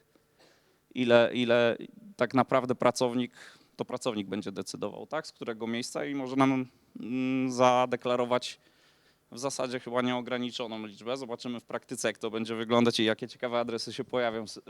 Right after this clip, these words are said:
u państwa w systemach. E, zobaczmy, e, no właśnie, jakie oświadczenia, tak? Jakie oświadczenia musi, e, bę-, będziemy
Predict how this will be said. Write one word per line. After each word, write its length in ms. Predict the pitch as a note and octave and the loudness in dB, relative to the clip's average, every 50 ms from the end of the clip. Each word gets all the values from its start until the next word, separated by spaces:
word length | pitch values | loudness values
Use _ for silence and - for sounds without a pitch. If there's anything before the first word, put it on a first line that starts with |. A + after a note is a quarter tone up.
| A#2 A#2 | -12 -10
u 100 | - A#2 | -10 -10
państwa 380 | - - B2 A2+ - - G#2+ G#2 | -8 -6 -6 -6 -6 -6 -6 -4
w 40 | - | -2
systemach. 580 | - - - - B2 A#2 B2 C#3 F3 - - _ _ _ _ _ _ _ _ _ _ _ _ _ _ - | -2 -2 0 0 0 0 2 0 0 -2 -6 _ _ _ _ _ _ _ _ _ _ _ _ _ _ -8
E, 140 | - - A#2+ B2 B2+ B2+ B2+ C3 B2+ B2+ B2+ B2+ B2+ A#2+ A#2+ - - - - - | 0 4 6 8 8 8 6 4 4 2 0 -2 -4 -6 -4 -2 -2 0 0 0
zobaczmy, 1000 | - B2+ B2+ C#3 C3 B2 B2+ C3+ C#3+ C#3+ - - - D3 C#3+ C3+ C3+ C3+ C3 B2+ B2 _ _ _ _ _ _ _ _ - - | 0 4 4 4 4 6 6 6 6 6 4 -2 -6 -6 -4 -4 -2 -4 -4 -6 -10 _ _ _ _ _ _ _ _ -16 -10
e, 300 | - B2 A#2+ A#2 A#2+ A#2 A#2+ | -6 -4 -4 -2 -2 -4 -4
no 140 | B2+ B2+ | -4 -4
właśnie, 420 | A2+ A#2+ A2 G#2 - F#2+ G2+ A2 B2+ | -2 0 -2 -2 -2 -6 -4 0 4
jakie 340 | C#3 C#3 C#3+ - - B2+ - | 4 4 4 4 0 -2 -2
oświadczenia, 720 | B2 - - A#2+ A#2 - - - C#3 A#2+ G#2 G2+ E2+ F2 | -2 0 2 2 2 2 4 6 6 6 6 4 0 0
tak? 280 | - A#2+ B2+ C3+ - _ _ _ _ _ - | 2 2 2 0 -2 _ _ _ _ _ -4
Jakie 180 | C3+ B2+ D3 | -2 -2 -2
oświadczenia 500 | C3+ - - C#3 - - C#3+ C#3 C3+ C3+ | -4 -4 -4 -8 -6 -4 -4 -2 -2 -2
musi, 480 | C3+ C3+ D3 C#3+ - - C#3 C3+ C3+ C#3 _ _ _ _ _ _ _ - | -2 -2 -2 -2 -4 -4 -4 -4 -4 -6 _ _ _ _ _ _ _ -6
e, 320 | - A#2+ B2+ B2 B2 B2+ | -2 0 2 2 2 2
bę-, 180 | B2+ D3 C#3+ C3+ | 2 2 2 2
będziemy 460 | B2+ C#3 C#3+ C#3 D3 C#3+ C#3+ C#3+ C#3+ | 2 2 2 2 2 2 0 -2 -4